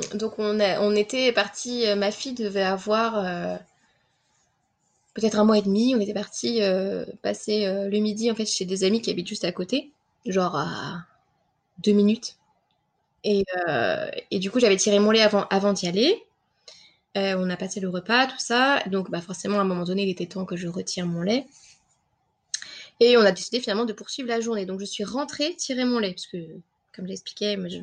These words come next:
je, je, je n'utilisais pas de tire-lait, euh, je sais pas pourquoi d'ailleurs, hein, j'aurais, j'aurais vraiment dû, ça m'aurait peut-être facilité la vie. Je sais, je sais pas pourquoi. Il y a des, tu sais, avec du recul, il y a des trucs comme ça, je me dis, « Mais pourquoi t'as pas fait ça ? »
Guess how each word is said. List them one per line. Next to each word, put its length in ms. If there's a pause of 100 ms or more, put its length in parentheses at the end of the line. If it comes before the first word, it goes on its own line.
(140)
je, 180
je, 180
je 260
n'utilisais 420
pas 120
de 80
tire-lait, 440
euh, 120 (800)
je 60
sais 60
pas 80
pourquoi 320
d'ailleurs, 340
hein, 100
j'aurais, 320
j'aurais 280
vraiment 320
dû, 160
ça 140
m'aurait 180
peut-être 200
facilité 420
la 160
vie. 180
Je 80
sais, 200
je 60
sais 120
pas 120
pourquoi. 420
Il 40
y 40
a 20
des, 120 (600)
tu 100
sais, 80
avec 140
du 100
recul, 200
il 60
y 20
a 40
des 100
trucs 220
comme 180
ça, 120
je 80
me 80
dis, « 160
Mais 160
pourquoi 540
t'as 140
pas 120
fait 140
ça ? » 300